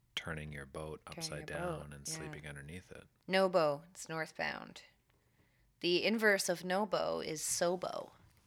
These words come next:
Speaker 2: Do you know what that means?
Speaker 1: Some boat.
Speaker 2: Some boat, exactly. Could also be, uh, interpreted as southbound. Southbound.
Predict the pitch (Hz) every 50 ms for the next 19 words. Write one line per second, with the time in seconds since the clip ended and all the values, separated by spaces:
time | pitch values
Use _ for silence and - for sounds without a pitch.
0 | - 170 165 170 160 165 160 151 151 - 160 160 160 - 180 185 196 214 233 262
1 | - - - - - _ _ - - - 104 104 113 101 85 78 73 - - _
2 | _ _ _ _ - - - - - - - 156 175 202 202 185 143 117 - -
3 | - - - 151 147 - - 160 147 156 - - - 147 - - - - _ -
4 | 185 175 156 151 - - 165 165 160 170 160 160 160 160 160 160 160 - - -
5 | - 160 156 156 151 - 175 175 - 196 185 - - 175 151 147 131 139 156 175
6 | - - 156 147 143 143 - - - 165 175 180 - - - 147 - - - -
7 | - - - - _ _ _ _ _ _ _ _ _ _ _ _ _ _ _ _
8 | - - - - - 156 160 - - - 165 - - - - - -